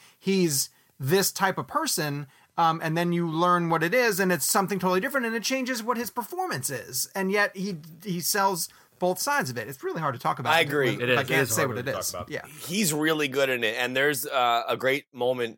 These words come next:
Speaker 2: or a scene when he's in, like, his, his psychologist's office. Is that Annette Bening who plays his
Speaker 1: Yeah.
Speaker 2: psychologist?
Speaker 1: Uh-huh.
Speaker 2: Uh, and that scene was unbelievable. It was, it, it,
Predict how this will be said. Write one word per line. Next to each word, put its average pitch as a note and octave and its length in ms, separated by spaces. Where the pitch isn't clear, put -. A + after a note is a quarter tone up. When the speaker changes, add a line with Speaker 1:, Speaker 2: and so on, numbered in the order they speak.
Speaker 2:
or A2+ 100
a G2+ 60
scene B2 420
when A2 80
he's A2+ 240
in, A2+ 160
like, G#2+ 200
his, - 360
his A2 200
psychologist's A2+ 1040
office. G2+ 400
Is G2+ 100
that G#2+ 140
Annette A2 260
Bening A#2 320
who A#2+ 100
plays A#2 280
his G#2+ 120
Speaker 1:
Yeah. E3 120
Speaker 2:
psychologist? A2+ 440
Speaker 1:
Uh-huh. F3+ 180
Speaker 2:
Uh, A2+ 360
and B2 100
that C3+ 140
scene C#3 240
was A#2 100
unbelievable. G#2 720
It A#2+ 100
was, B2 240
it, B2 300
it, A#2+ 200